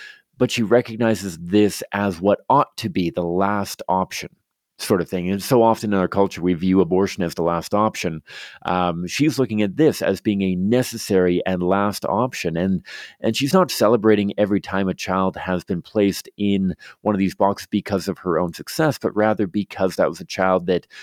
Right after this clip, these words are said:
may have otherwise been abandoned in the forest or in a, a garbage dumpster or something of that nature, and that it's the final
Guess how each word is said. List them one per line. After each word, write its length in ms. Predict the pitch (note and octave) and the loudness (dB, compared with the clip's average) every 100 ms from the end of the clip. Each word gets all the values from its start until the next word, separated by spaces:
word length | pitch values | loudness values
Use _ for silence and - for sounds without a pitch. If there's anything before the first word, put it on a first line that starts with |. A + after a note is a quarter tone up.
| - - | -16 -2
may 200 | G#2+ A2 | 2 4
have 140 | F#2+ | 2
otherwise 520 | G2+ G2 F#2 F#2 F2 | 2 2 2 2 0
been 420 | - F#2 F2+ E2+ D#2+ _ _ _ _ _ _ A#2 | 0 0 0 -4 -8 _ _ _ _ _ _ -4
abandoned 500 | G2 G2 G2 F#2+ F#2 | 0 0 0 -2 -2
in 180 | F#2 | -2
the 80 | F2 | -6
forest 520 | - G2 F#2+ F2+ - | 0 2 4 2 0
or 80 | F#2 | -2
in 80 | E2+ | -2
a, 180 | E2+ E2 | -2 -2
a 80 | F2 | -2
garbage 340 | E2 F#2 F2 - | 0 0 0 -2
dumpster 400 | F#2 F2 - F2 | -2 -2 -2 -2
or 100 | E2+ | 0
something 380 | A2 F#2+ F#2 | -2 -2 -4
of 120 | F2+ D#2+ | -2 0
that 240 | G2+ - | 0 0
nature, 500 | G2+ F2+ - E2+ D#2 - - - - - | -2 -2 0 0 -2 -8 -18 -20 -6 0
and 280 | A2 G2 | 0 2
that 240 | G2+ F#2+ - | 2 2 0
it's 180 | G#2 E2 | -4 -2
the 100 | G#2 | -6
final 840 | - - G#2 G#2 G#2+ G2+ G2 F#2 | -8 -4 -2 0 2 2 4 2